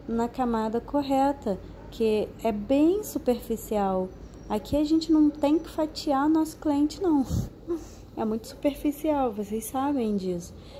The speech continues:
Então, o fato de não tá com anestésico no, no início do procedimento faz também com que você seja mais cuidadosa, mais cuidadoso, tá?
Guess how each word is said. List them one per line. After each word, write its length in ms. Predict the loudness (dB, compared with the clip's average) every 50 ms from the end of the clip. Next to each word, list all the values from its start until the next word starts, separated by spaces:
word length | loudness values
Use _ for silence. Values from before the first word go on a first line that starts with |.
| -14 -6
Então, 680 | -2 -2 -2 0 0 0 0 2 2 2 2 2 0 0 -2
o 60 | -4
fato 520 | -4 -2 -2 -2 -2 0 -2 -2 -2 -4 -4
de 180 | -2 -2 -2
não 220 | 0 0 -2 -2 -2
tá 180 | -2 -4 -4
com 140 | -4 -4 -2
anestésico 680 | -2 -2 -2 -2 -4 -6 -2 -2 -2 -2 -4 -4 -4
no, 400 | -2 -2 0 0 0 -2 -2 -4 -4
no 120 | -2 0 2
início 720 | 2 2 2 2 2 4 4 2 2 0 -2 -4 -4 -4 -4 -4 -14 -16 -16 -16 -16 -14 -6
do 120 | -4 -4
procedimento 880 | -4 -2 -2 -4 -2 0 -2 -2 0 0 0 0 0 0 -2 -2 -4 -6 -6 -10 -16 -16 -16 -14 -4
faz 200 | -2 -2 -2 0
também 300 | -2 -2 0 0 0 -2
com 200 | -2 -2 -4 -4
que 140 | -2 -2 -2
você 640 | 0 0 -2 -2 -2 -2 0 2 2 4 2 0 -2 -8 -16 -18 -18 -18 -16 -14
seja 340 | -4 -2 0 0 2 2 0
mais 320 | 0 2 2 0 0 -2
cuidadosa, 880 | -6 -4 -4 0 0 2 0 2 2 2 2 2 2 2 0 0 0 0
mais 220 | 0 0 0 -2
cuidadoso, 840 | -2 -4 0 0 0 0 0 2 2 4 4 4 4 2 -2 -6 -14
tá? 260 | -6 -4 -2 -2 -2